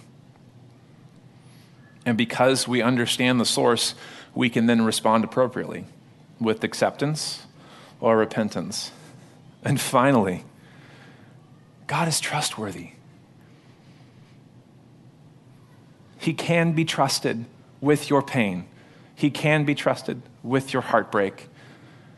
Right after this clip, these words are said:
And because of that, the invitation is for you to entrust yourself to God. As we close our time together, we're gonna sing, we're gonna come to the table. But today, as you come to the table,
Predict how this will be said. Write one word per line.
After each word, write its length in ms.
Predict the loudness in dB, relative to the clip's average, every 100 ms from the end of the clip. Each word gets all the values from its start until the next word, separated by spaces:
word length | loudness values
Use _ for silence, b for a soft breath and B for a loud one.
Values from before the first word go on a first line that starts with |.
| B
And 140 | -4 -2
because 340 | 0 0 0
of 80 | 0
that, 400 | 2 0 -2 -16 -20 -20 -6
the 140 | 0
invitation 800 | 0 0 -2 -2 -2 -4 -6 -8 -12 -20 -20 -20 -8
is 120 | -6
for 140 | -4 -2
you 260 | 0 0
to 140 | -2 -2
entrust 440 | -2 -2 -4 -6
yourself 440 | -8 -6 -4 -6 -10
to 80 | -4
God. 300 | -2 -4 -6 B B B B B B B B B -20 -20 -20 -20 -20 -20 -20 -20 -20 -20 -10 -4
As 140 | 0
we 140 | 0
close 280 | 2 4 6
our 80 | 4
time 280 | 2 2 2
together, 340 | 2 4 4
we're 140 | 2 2
gonna 180 | 0
sing, 380 | 0 0 0 0 -6 -18 -20 -20 -20 -20 -16 -8
we're 140 | -2 0
gonna 140 | 0
come 200 | 2 0
to 80 | 0
the 60 |
table. 440 | 0 0 0 -2 -4 B B B B -4
But 140 | -2
today, 400 | 2 6 6 6
as 100 | 2
you 60 | 0
come 240 | 0 0
to 40 |
the 80 | 0
table, 540 | 0 0 0 -2 -6